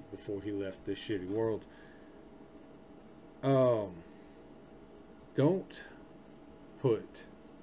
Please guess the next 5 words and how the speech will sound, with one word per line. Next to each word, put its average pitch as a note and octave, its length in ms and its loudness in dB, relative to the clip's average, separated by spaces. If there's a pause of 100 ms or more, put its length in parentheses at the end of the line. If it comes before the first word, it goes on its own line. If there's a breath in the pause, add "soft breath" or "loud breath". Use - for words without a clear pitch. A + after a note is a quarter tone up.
(920)
military A#2+ 600 0
personnel G2+ 760 -8 (2250)
in A2 140 -6
Senate, F#2 440 -10 (540)
Congress, F2 580 -12